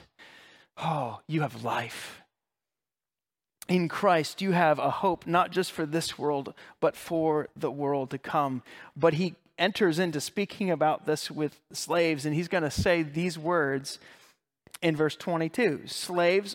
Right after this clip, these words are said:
obey your human masters in everything." This word here for obey, it means to listen to.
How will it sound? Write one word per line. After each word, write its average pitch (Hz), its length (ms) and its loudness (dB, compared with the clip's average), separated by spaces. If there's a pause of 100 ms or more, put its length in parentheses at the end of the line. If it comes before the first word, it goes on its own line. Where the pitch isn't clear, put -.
obey 156 460 0
your 151 240 -2
human 147 560 -4 (160)
masters 127 720 -4 (420)
in 135 420 -2 (500)
everything." 117 580 -4 (880)
This 160 160 0
word 185 280 2
here 160 540 0
for - 360 0
obey, 147 640 4 (1080)
it 170 160 2
means 170 360 -2
to 190 120 -8
listen 160 460 0
to. 226 260 -2